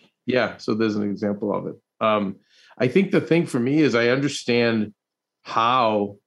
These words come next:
all of this happens. I think it's the unwinding, Brian, of it and the healing that is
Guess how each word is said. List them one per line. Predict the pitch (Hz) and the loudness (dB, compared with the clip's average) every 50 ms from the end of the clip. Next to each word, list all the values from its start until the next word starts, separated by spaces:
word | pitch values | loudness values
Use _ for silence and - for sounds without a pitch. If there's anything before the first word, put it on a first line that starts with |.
| _ _ _ _ _ _ _ - | _ _ _ _ _ _ _ -4
all | 123 135 143 143 139 131 | -2 0 2 2 0 0
of | 117 | -2
this | 113 113 107 | -4 -6 -6
happens. | - 117 113 117 123 123 - - 101 | -4 -2 0 0 0 0 -2 -2 -2
I | 110 107 | -2 -2
think | - 135 123 113 | -2 -2 0 0
it's | 123 101 - | 0 -2 0
the | - 123 | 0 0
unwinding, | 113 113 113 107 110 107 110 117 117 113 113 110 104 95 | 0 2 0 0 2 2 2 2 2 0 0 -2 -2 -2
Brian, | 90 107 101 98 101 101 98 95 98 92 - _ _ _ _ _ _ _ _ _ _ _ - | -2 -2 0 0 0 0 0 -2 -4 -8 -12 _ _ _ _ _ _ _ _ _ _ _ -4
of | 107 104 95 110 | -4 -2 -2 -2
it | 113 113 | -2 -2
and | 113 104 110 | -2 -2 -2
the | 110 | -4
healing | 98 85 107 113 117 113 117 113 101 98 104 104 101 - _ _ _ _ _ _ _ _ _ - | -4 -2 -2 0 0 2 2 0 0 -2 -4 -6 -8 -12 _ _ _ _ _ _ _ _ _ -12
that | 107 101 113 110 104 104 104 | -6 -2 0 2 2 2 2
is | 107 98 92 90 | 2 0 -2 -6